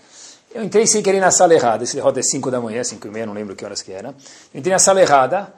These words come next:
e tinha lá quinze, vinte pessoas estudando Gumará. Eu falei, "Puxa vida, será que eu cheguei atrasado e já acabou o slichot?" Então tinha um senhor, depois eu conheci ele melhor, era um engenheiro,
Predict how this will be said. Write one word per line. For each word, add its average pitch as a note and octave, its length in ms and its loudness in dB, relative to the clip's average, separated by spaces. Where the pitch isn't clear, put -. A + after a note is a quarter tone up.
e E3 100 -8
tinha A#3 400 2
lá F3 420 4
quinze, A3 320 2
vinte B3+ 220 -2
pessoas A#3+ 280 4
estudando A3 300 0
Gumará. F#3 600 4
Eu D#3 80 -14
falei, G#3 160 -4
"Puxa D3+ 220 -6
vida, A#2+ 240 -4
será C#3 180 -8
que - 60 -16
eu - 40 -10
cheguei C3+ 200 -6
atrasado B2+ 640 -4
e G#2 280 -8
já A#2 100 -10
acabou B2+ 240 -6
o - 20 -4
slichot?" D#3 520 -2
Então - 160 -12
tinha D4+ 160 -2
um C4 60 0
senhor, F3+ 420 4
depois D3 220 -2
eu D#3 60 0
conheci D3+ 260 2
ele D3 80 0
melhor, C3 280 0
era D#3 140 -2
um E3+ 60 -2
engenheiro, D3 500 -2